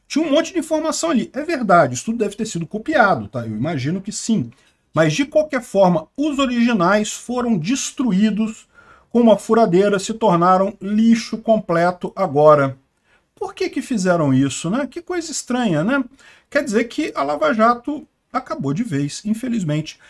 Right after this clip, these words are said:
Essa notícia foi sugerida: "Peter de Preto é o patriarca da Igreja Ortodoxa", "Comprei meu estoque de vento com Bitcoin" e várias outras pessoas.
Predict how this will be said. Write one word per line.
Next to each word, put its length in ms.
Essa 200
notícia 360
foi 120
sugerida: 640
"Peter 400
de 100
Preto 560
é 80
o 80
patriarca 580
da 120
Igreja 340
Ortodoxa", 800
"Comprei 420
meu 140
estoque 420
de 140
vento 340
com 220
Bitcoin" 720
e 80
várias 460
outras 280
pessoas. 540